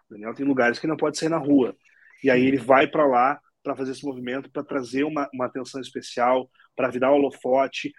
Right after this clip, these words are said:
Speaker 1: pra contribuir com o crescimento do futebol na, naquela região, naquele país, pensando sempre como que ele pode deixar uma marca ainda maior que não só os títulos que ele ganhou.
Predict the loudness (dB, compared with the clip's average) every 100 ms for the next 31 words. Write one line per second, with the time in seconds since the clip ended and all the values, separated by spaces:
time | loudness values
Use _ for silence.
0 | _ -2 0 -2 0 2 4 2 -2 -6
1 | -6 -6 -10 -10 -14 -16 -4 2 4 4
2 | 0 _ _ -12 -10 -8 -8 -2 -2 -2
3 | -6 -2 0 0 -2 -6 -8 -4 -4 -4
4 | -4 -6 -10 -20 _ -4 -4 -2 -2 -2
5 | -4 -4 -4 -4 -6 -10 _ _ -2 0
6 | 2 2 2 0 0 0 2 6 4 4
7 | -4 -4 -4 -2 0 2 2 2 0 -4
8 | _ _ -6 -4 -2 0 -2 0 -2 -2
9 | -2 -4 -4 -2 -2 -4 -8